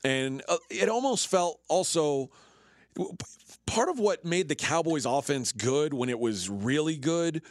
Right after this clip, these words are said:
was they, they overwhelmed you with all the weapons that they had. And it felt like this game, Dak was married to CeeDee Lamb. And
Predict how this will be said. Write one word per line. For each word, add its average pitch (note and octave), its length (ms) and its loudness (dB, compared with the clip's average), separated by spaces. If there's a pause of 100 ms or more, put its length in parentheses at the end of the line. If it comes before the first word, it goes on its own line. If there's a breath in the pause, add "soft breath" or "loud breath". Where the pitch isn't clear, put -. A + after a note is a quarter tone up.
(360 loud breath)
was B2+ 800 0
they, C#3+ 200 0
they C#3+ 260 -2
overwhelmed C#3 680 -2
you A2+ 80 -2
with A2 120 0
all A#2+ 140 6
the G#2 60 -2
weapons A2 460 0
that G#2+ 120 -4
they G2 120 0
had. F#2+ 400 -4 (520 loud breath)
And D#3 100 2
it D3+ 120 -4
felt A3 400 0 (100)
like D3 280 0 (120)
this C3 420 0
game, F#3+ 540 -2 (680)
Dak D3 320 0
was C#3 160 -2
married C#3+ 400 -2
to A#2 80 -2
CeeDee A#2 360 -2
Lamb. F2 380 -6 (580 loud breath)
And A#2 600 -2